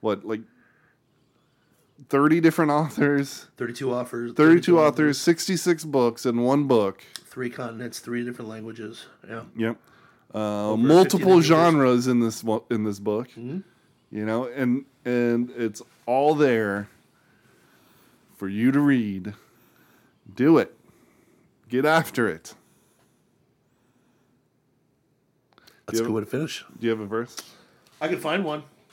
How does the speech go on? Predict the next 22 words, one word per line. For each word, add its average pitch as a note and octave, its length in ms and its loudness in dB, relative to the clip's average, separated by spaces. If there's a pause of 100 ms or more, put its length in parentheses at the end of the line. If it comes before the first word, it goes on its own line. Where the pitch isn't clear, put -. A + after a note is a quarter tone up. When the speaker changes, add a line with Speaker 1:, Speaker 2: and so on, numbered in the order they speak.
(580)
Speaker 2:
Well, C#3 120 -2
you're C#3 80 -6
giving C#3+ 160 -12
a C3 60 -12
prayer D3+ 160 -12
prompt, C3 320 -20
homeboy. B2+ 340 -14 (960)
Speaker 1:
All A#2 60 -8
right. A#2+ 280 -4
Well, A#2 360 -4
um, A#2 480 -2 (3250)
let's A#2+ 220 -4
pray A#2+ 500 0
that, A#2+ 260 0 (3000)
that G#2 180 -6
the A2 100 -6
kingdom A#2 440 -2
of A2 160 -10
God A2+ 340 -4
will G#2+ 460 -4
advance, A2 840 -8 (220)
that G2 320 -14